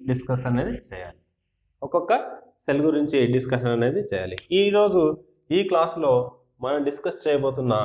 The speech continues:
టాపిక్ ఏంటి అంటే చూడండి, లింఫాయిడ్ సెల్స్.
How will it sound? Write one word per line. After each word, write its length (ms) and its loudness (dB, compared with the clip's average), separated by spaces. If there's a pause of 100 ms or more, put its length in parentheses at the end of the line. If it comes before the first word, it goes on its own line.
(440)
టాపిక్ 440 2
ఏంటి 200 -6 (100)
అంటే 240 -6
చూడండి, 360 -6 (680)
లింఫాయిడ్ 540 2
సెల్స్. 280 -10